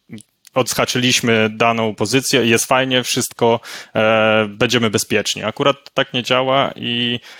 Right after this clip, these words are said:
e, nie da się obiecać, że wdrożymy to i będzie wszystko, wszystko zabezpieczone, zamek, wiesz, zbudowaliśmy mury, postawiliśmy łuczników, e, katapulty na murach i jest wszystko okej.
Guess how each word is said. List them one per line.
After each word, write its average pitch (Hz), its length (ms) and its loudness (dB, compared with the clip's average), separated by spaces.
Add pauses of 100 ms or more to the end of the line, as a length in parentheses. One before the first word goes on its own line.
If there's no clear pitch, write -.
(180)
e, 110 540 0
nie 139 160 2
da 117 100 0
się - 140 -2
obiecać, 101 400 -2
że 104 260 -4
wdrożymy 120 460 0
to 127 200 0
i 110 100 -6
będzie 113 280 -2
wszystko, 107 680 0
wszystko 104 800 -6
zabezpieczone, 123 680 0
zamek, 123 520 0
wiesz, 107 180 0
zbudowaliśmy 120 640 0
mury, 131 640 4
postawiliśmy 117 540 -2
łuczników, 123 720 0 (360)
e, 113 300 2
katapulty 123 640 -2
na 113 120 2
murach 127 500 2
i 127 40 -4
jest 117 160 2
wszystko - 300 -6
okej. 90 300 -10